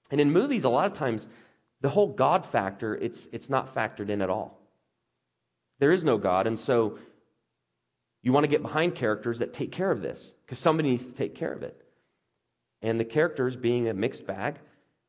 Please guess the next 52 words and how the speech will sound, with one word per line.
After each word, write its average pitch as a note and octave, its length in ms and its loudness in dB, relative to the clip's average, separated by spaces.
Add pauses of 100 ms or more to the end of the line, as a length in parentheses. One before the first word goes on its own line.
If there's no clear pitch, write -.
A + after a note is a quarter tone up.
(140)
do A2 140 0
it - 160 -2
in G#2 100 -4
a F#2 140 -2
way G2+ 240 2
that's - 240 -6
good, A#2+ 400 -2
do E2+ 80 -6
it - 40 -6
in - 60 -6
a F2+ 60 -6
way F2 160 -2
that's F2 180 -10
bad, F#2 420 -6
and D#2+ 240 -10
somehow A2 440 -6
it's - 140 -6
a G#2+ 40 -10
wash. A2+ 380 -8 (260)
Like, G#2 140 -14
it G#2 80 0
all A2+ 180 0
evens G#2 320 -2
out. - 260 -6 (1200)
In C3 240 0
kid E3+ 220 0
movies, G#2 440 2
a - 300 -18
lot D3 80 4
of C#3+ 60 -8
times C3 160 -2
you B2 40 -2
don't C3 160 0
see C#3 120 -4
revenge A#2+ 420 0
as G#2+ 140 -4
much, A2+ 260 0
but G2 100 -10
you G2+ 80 -6
do A#2 160 -2
see, A#2 220 -2
like, F#2 220 0 (520)
movie C3+ 280 2
justice. - 580 -2
The - 140 -12
bad B2+ 240 0
guy B2 340 4
needs A2+ 300 -4
to G#2 80 -10
get - 520 -2
in F2+ 100 -8
trouble. - 460 -6